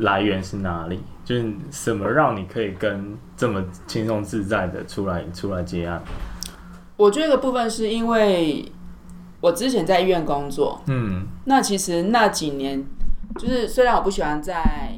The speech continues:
Speaker 2: 医院里面，可是我觉得我在医院工作那几年，它的确就是，呃，磨基本功。
Speaker 1: 嗯，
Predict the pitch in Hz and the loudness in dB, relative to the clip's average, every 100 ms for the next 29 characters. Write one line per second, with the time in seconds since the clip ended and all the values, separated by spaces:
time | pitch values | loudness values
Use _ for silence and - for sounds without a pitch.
0 | - 170 175 151 131 131 120 - 147 165 | -8 -8 -8 -8 -8 -8 -8 -10 -6 0
1 | 226 160 180 175 147 170 180 170 165 165 | 2 2 0 0 0 -2 -2 -4 -4 -4
2 | 165 151 - - - 180 180 147 175 156 | -4 -4 -6 -8 -6 -4 -2 -2 0 -2
3 | 160 147 135 - - - - - - - | -2 -2 -4 -6 -12 -16 -18 -18 -16 -16
4 | - - - - 175 165 156 151 143 135 | -16 -16 -16 0 4 6 6 6 2 -2
5 | - - 160 165 190 190 135 131 135 151 | -12 -2 2 2 2 0 0 -2 -6 -8
6 | - 135 | -8 -6